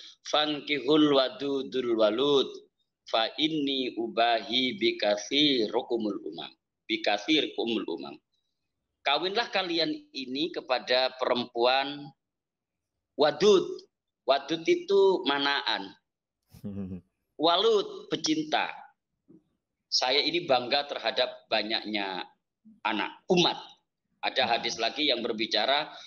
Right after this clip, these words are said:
Speaker 1: "Fa inni mukathirun bikumul umam." Saya termasuk seorang yang berupaya memperbanyak umat. Jadi versinya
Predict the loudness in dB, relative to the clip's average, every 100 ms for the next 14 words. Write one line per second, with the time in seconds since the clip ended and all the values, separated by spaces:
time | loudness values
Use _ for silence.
0 | -20 -2 -2 -2 -4 -4 -2 0 2 4
1 | 4 2 -6 _ _ 0 2 2 2 0
2 | -4 -2 -4 -6 -6 -4 0 2 4 2
3 | 0 -2 -4 _ _ _ -2 0 0 -2
4 | -4 -4 0 0 0 -10 _ _ _ -10
5 | -2 4 4 4 2 -2 -8 0 0 0
6 | -6 -8 -2 0 2 0 -2 -6 -6 0
7 | 0 0 -6 -12 -12 -12 -14 _ _ _
8 | _ -12 -4 0 0 -2 -4 0 0 -2